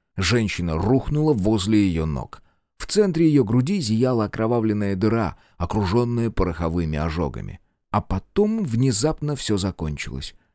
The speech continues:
Отовсюду доносились стоны раненых, но сопротивления больше не было. Отряд Лив сократился до пяти человек. Они расхаживали между павшими, осматривая тела и расправляясь с теми из раненых,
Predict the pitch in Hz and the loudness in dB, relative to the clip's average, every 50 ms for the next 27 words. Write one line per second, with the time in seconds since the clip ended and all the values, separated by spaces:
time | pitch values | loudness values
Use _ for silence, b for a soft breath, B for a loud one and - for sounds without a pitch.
0 | _ _ _ _ _ - 143 - 175 160 - - 220 226 180 175 156 139 151 147 | _ _ _ _ _ -2 2 2 2 2 2 0 0 2 4 4 4 4 4 2
1 | 147 147 143 - 190 175 151 127 - - - 160 135 120 120 113 113 139 160 170 | 2 0 0 0 2 2 2 2 0 0 2 2 4 4 2 2 2 0 2 2
2 | 165 165 160 160 160 143 - - 113 110 104 - 113 - 107 101 - 117 117 135 | 2 2 2 0 -2 -2 -4 -4 -2 -2 0 0 -2 -2 -2 -2 0 0 0 2
3 | 139 131 127 123 113 98 107 110 104 - - 104 101 104 101 82 65 62 65 53 | 0 0 0 0 0 2 2 2 2 2 -2 -2 -2 0 -2 -2 -2 -6 -8 -8
4 | 52 - - _ _ _ _ _ - 82 92 - - 117 117 101 - - 113 123 | -10 -12 -16 _ _ _ _ _ -4 -4 -2 0 0 0 0 0 0 2 4 6
5 | 139 139 - - - 104 - 95 92 90 - 127 123 117 - 113 95 90 87 71 | 6 6 4 2 -2 -2 0 -2 -4 -2 -2 -2 -2 0 0 0 0 0 -2 -2
6 | 85 76 - 90 76 - - 73 69 69 65 64 57 - - - _ _ _ _ | -4 -4 -4 -4 -4 -4 -4 -4 -4 -2 -4 -6 -8 -10 -16 -20 _ _ _ _
7 | _ _ _ _ _ - 80 95 104 110 113 107 - - 139 135 113 95 98 95 | _ _ _ _ _ -2 0 2 2 2 2 2 0 0 0 0 2 2 2 2
8 | 92 95 98 101 95 87 80 92 82 - - 107 113 110 101 95 - 113 104 101 | 2 2 2 2 0 0 -2 -4 -4 -4 0 0 0 0 0 -2 -2 0 0 0
9 | 92 85 80 - - 92 95 101 101 90 107 101 92 90 82 76 - - 78 76 | 0 -2 -4 -4 -2 -2 0 0 -2 -2 -2 0 0 0 -2 -2 -2 -4 -2 0
10 | 82 87 92 90 87 85 80 - - - 64 65 67 76 87 92 95 92 90 - | 0 0 0 0 -2 -2 -4 -4 -4 -4 -4 -4 -2 -2 -2 0 0 -2 -2 -4
11 | - b b b b b b - - - 156 147 143 143 147 147 135 120 135 139 | -8 b b b b b b -12 -4 0 2 2 2 2 0 0 0 0 0 0
12 | 139 135 135 135 135 135 - - | 0 0 -2 -4 -4 -6 -8 -12